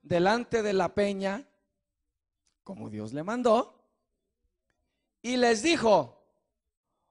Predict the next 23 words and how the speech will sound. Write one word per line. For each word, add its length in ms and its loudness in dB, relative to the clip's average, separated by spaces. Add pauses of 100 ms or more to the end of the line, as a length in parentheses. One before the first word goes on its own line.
"Oíd 680 6
ahora, 500 10
rebeldes, 1080 4 (640)
como 340 4
Dios 380 4
no 160 2
le 120 2
había 640 2 (420)
mandado, 960 0 (1300)
¿os 240 -2
hemos 300 2
de 60 0
hacer 280 4
salir 460 0
aguas 380 6
de 100 4
esta 320 0
peña?". 420 4 (1200)
Entonces 640 6
alzó 360 6
Moisés 480 4
su 180 -2
mano 520 2